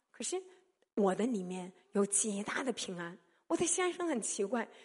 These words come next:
，“你的儿子都烧到四十多度了，你为什么还有这样大的平安？”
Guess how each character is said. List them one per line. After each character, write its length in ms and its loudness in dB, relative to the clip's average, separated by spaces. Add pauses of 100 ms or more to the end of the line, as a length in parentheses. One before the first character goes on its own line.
，“你 120 6
的 80 -2
儿 160 10
子 160 0
都 100 2
烧 220 8
到 100 6
四 220 2
十 100 -4
多 200 0
度 140 0
了， 100 6
你 140 6
为 140 2
什 140 -4
么 80 0
还 160 -2
有 160 2
这 140 0
样 160 4
大 160 0
的 80 0
平 340 -4
安？” 160 -6